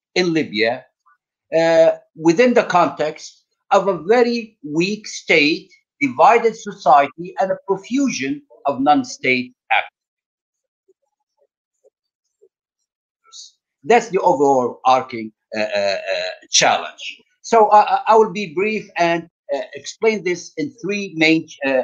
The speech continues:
within three main challenges. The first one is the profusion of non-state actors. The profusion of non-, non-state actors has to be talked about within the context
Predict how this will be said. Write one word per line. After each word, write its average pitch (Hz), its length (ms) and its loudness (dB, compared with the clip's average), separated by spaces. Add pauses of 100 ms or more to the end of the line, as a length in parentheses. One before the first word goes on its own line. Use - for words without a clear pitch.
within 131 320 0
three 160 240 0
main 135 260 -4
challenges. - 680 -8 (160)
The 190 100 0
first 277 380 2
one 120 300 0 (300)
is 214 160 -2
the 202 80 0
profusion 202 760 -6
of 139 160 -4
non-state 127 600 -4
actors. - 640 -8 (1500)
The 156 100 0
profusion 254 580 2
of 180 160 2
non-, 185 180 2
non-state 175 520 0
actors 113 520 -2
has 240 460 2
to 202 120 -8
be 156 420 -12 (400)
talked 175 300 0
about 117 460 0
within 131 380 -2
the 123 120 -2
context - 680 -6